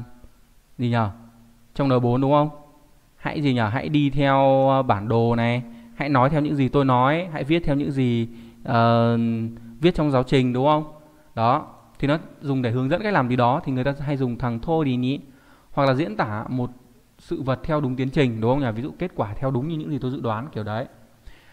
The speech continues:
Còn thằng yo nhị, đúng nhỉ? Yo nhị chủ yếu ấy dùng để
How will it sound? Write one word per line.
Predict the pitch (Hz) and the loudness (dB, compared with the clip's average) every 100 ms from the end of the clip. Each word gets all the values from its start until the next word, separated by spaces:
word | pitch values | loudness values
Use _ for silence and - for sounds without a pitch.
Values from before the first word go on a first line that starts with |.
| - | -10
Còn | - 127 | -4 -2
thằng | 131 123 113 - - 147 | -2 -2 -4 -12 -10 -4
yo | 165 156 | -2 0
nhị, | 151 165 - | -2 -6 -10
đúng | - 123 | -6 -4
nhỉ? | 139 110 117 | -2 -2 -2
Yo | 127 | 0
nhị | 143 170 - - - | -2 -4 -10 -20 -10
chủ | - 127 | -2 0
yếu | 120 131 | 2 2
ấy | 175 208 - - _ - | 2 -2 -12 -20 _ -6
dùng | 131 123 | -2 0
để | 113 101 | -2 -4